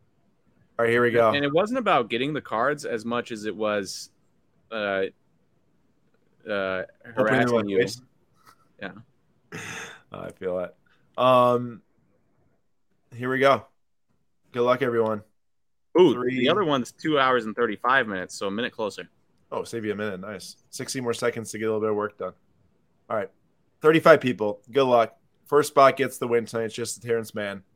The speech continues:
Speaker 1: We got thirty-five people. We got one randomization, two. I gotta win this, man. I'm going D J Quicksilver, I believe. He shows up all the time. I believe number twenty-three, M J. It's gonna come home.
Speaker 2: All right, uh, I'm, I think I went with In Memory of Tomorrow recently, and I'm feeling good about it again. In Memory of Tomorrow.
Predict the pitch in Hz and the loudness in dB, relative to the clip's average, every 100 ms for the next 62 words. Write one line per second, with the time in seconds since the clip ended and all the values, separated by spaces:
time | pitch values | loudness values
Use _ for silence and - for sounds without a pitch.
0 | - 113 107 123 120 120 117 123 120 123 | -10 -8 -6 -6 -2 0 0 -2 -6 -2
1 | 113 98 113 127 123 123 117 117 117 110 | -2 -2 -4 -4 -6 -4 -4 -4 -8 -12
2 | - 143 170 185 _ _ _ _ _ _ | -12 -8 -8 -10 _ _ _ _ _ _
3 | _ 147 151 196 175 175 160 143 131 139 | _ 0 10 12 12 10 8 6 4 4
4 | 139 139 147 156 170 160 139 143 147 - | 6 6 4 4 6 6 4 4 4 6
5 | 156 - 151 143 139 143 135 139 143 151 | 4 6 4 6 8 8 6 4 2 0
6 | 147 - 135 - 147 139 139 - 139 139 | -6 -10 -12 -4 -2 0 0 2 4 4
7 | 139 131 131 131 131 127 127 127 123 120 | 4 0 0 2 0 -2 -10 -10 -12 -14
8 | 131 123 - 123 123 120 120 120 113 120 | -14 -16 -14 -10 -8 -8 -10 -12 -6 -2
9 | 117 107 _ - 117 107 110 107 98 92 | -2 -6 _ -12 -10 -10 -10 -8 -10 -12
10 | _ _ 131 151 156 135 - 143 143 - | _ _ 2 6 8 6 4 4 4 4
11 | 160 185 175 170 214 277 233 202 185 165 | 0 2 0 0 0 0 2 0 4 2
12 | 151 - - 165 156 156 170 165 147 147 | 2 -16 -8 -4 0 0 2 0 0 -2
13 | 139 143 156 160 156 147 156 156 156 165 | 0 4 4 4 0 0 -4 -4 -6 -4
14 | 165 165 139 131 123 - 156 156 151 143 | -2 -4 -4 -4 -4 -2 -4 -2 -2 2
15 | 139 139 135 120 123 123 120 180 175 151 | 2 2 -2 -4 -2 -2 -4 -4 -2 2
16 | 139 123 123 120 117 117 | 2 0 -2 0 2 2